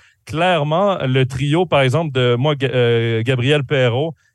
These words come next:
euh, la combinaison Perreault-Smith, j'ai adoré à quel point il se voit bien sur la patinoire. Tu vois que ces gars-là jouent ensemble sur une base quotidienne.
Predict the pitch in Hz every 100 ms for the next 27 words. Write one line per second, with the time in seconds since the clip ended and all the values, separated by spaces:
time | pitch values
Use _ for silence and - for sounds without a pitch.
0 | _ - 120 123 131 110 180 160 175 156
1 | 143 156 165 160 135 120 127 107 139 147
2 | 135 113 107 - 143 131 131 120 135 127
3 | 107 139 131 98 117 107 127 123 110 113
4 | 104 127 127 135 135 131 120 113 127 101
5 | 135 127 110 101 131 117 110 98 117 107
6 | 107 - 98 110 123